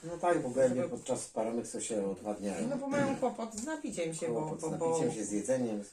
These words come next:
Speaker 2: No i druga sprawa, jedzenie też, to już musi też być takie wysokokaloryczne, żeby też miał, że tak powiem, siłę, że to, co uda mu się dziabnąć, czyli jakiś słonecznik, e, co tam jeszcze,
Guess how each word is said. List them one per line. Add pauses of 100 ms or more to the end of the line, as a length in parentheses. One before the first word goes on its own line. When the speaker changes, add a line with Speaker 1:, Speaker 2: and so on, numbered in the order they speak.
(120)
Speaker 2:
No
i
druga
sprawa,
jedzenie
też,
to
już
musi
też
być
takie
wysokokaloryczne, (380)
żeby
też
miał,
że
tak
powiem,
siłę,
że
to,
co
uda
mu
się
dziabnąć,
czyli
jakiś
słonecznik, (460)
e,
co
tam
jeszcze,